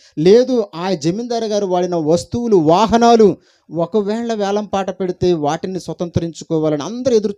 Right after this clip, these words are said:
చూస్తున్నప్పుడు వేలం పాట ప్రారంభమైంది. ఈ వేలం పాట ప్రారంభమైన అప్పుడు జరిగిన విషయం ఏంటి అని అంటే, మొట్టమొదటిగా వేలం పాట జమీందారు గారి యొక్క కుమారుడి యొక్క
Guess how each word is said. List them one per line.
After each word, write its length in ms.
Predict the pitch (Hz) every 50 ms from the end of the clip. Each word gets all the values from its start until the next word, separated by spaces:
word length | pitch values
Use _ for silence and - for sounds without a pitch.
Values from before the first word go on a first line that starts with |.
| - 190
చూస్తున్నప్పుడు 720 | 180 - _ 180 170 170 160 151 151 _ 160 151 151 147 - _ _ _
వేలం 340 | 143 165 175 196 208 208 196
పాట 260 | 170 - 156 147 -
ప్రారంభమైంది. 960 | - - - 175 160 151 151 151 151 147 143 143 143 139 139 143 143 143 143 - _ _ _ _ _ -
ఈ 120 | 240 254
వేలం 300 | 226 214 208 220 285 294
పాట 260 | 269 240 277 262 254 254
ప్రారంభమైన 800 | 254 - 202 196 208 220 226 233 226 226 220 208 208 214 214 202 196 196 190 190 190 185
అప్పుడు 540 | 180 180 _ 196 180 170 175 170 165 160 156 _ _ _ 160
జరిగిన 380 | 131 165 180 226 233 254 247
విషయం 380 | 233 202 202 202 - - 208 202
ఏంటి 320 | 190 185 175 - 170 170
అని 120 | 165 151 156
అంటే, 340 | 147 135 - 147 160 185 214 - _ _ _ _ -
మొట్టమొదటిగా 840 | 139 160 196 214 214 _ 262 262 254 247 247 - 233 226 220 214 202
వేలం 460 | 202 180 160 160 165 190 208 208 202
పాట 480 | 196 190 196 190 185 - 175 175 170 160 - _ _ -
జమీందారు 800 | 135 120 110 160 185 202 233 247 247 240 240 220 220 220 208 208
గారి 280 | 190 202 202 190 185
యొక్క 300 | 190 190 180 - - 180
కుమారుడి 680 | 175 - _ - 156 165 180 190 196 202 190 185 180 175
యొక్క 360 | 165 165 - - 180 220 -